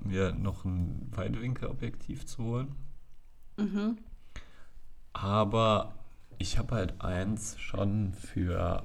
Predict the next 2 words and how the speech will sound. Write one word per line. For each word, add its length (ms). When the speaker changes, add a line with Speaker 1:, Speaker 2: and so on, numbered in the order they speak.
Speaker 1:
A-P-S-C-Sensor. 1300
Ähm, 580